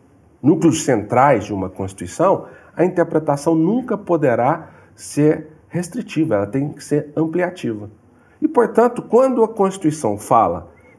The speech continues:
que é assegurada a reparação dos danos materiais e morais, a interpretação desse dispositivo constitucional tem que ser ampliativa para abranger tanto os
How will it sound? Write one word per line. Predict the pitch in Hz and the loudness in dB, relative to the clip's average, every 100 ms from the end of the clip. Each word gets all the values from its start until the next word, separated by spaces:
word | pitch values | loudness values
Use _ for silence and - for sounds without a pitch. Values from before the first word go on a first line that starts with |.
| _ | _
que | 175 | 2
é | |
assegurada | 185 180 165 143 110 101 90 95 | 2 0 0 2 4 2 0 -4
a | 104 | -4
reparação | 107 - 104 95 92 101 95 | -4 -2 -2 -2 -4 -6 -4
dos | 92 95 | -6 -8
danos | 87 92 85 82 101 | -4 -6 -6 -10 -2
materiais | 127 175 - 120 101 90 82 - - | 2 2 2 0 0 -2 -6 -8 0
e | 208 | 2
morais, | 170 110 113 185 156 104 - - _ _ - - | 4 4 6 4 2 -4 -16 -20 _ _ -16 -2
a | - | 2
interpretação | 247 226 156 127 117 107 104 110 104 101 - _ | 2 2 2 2 0 -2 -2 -4 -4 -8 -20 _
desse | - 170 233 165 | 2 4 4 0
dispositivo | 131 - 131 113 110 117 123 110 92 - _ _ | -4 -4 0 0 -2 -6 -4 -6 -10 -14 _ _
constitucional | - 117 - 92 104 175 254 - - - | -2 0 0 -4 2 2 2 -2 -18 -2
tem | 180 | 0
que | 190 | 0
ser | - | 0
ampliativa | 196 214 233 - 185 151 101 - - - | -2 2 0 2 0 0 -2 -10 -20 2
para | 156 160 | 4 4
abranger | 156 147 117 117 110 | 4 4 4 0 2
tanto | 202 233 226 165 | 2 2 2 0
os | 120 98 - | -2 -6 -16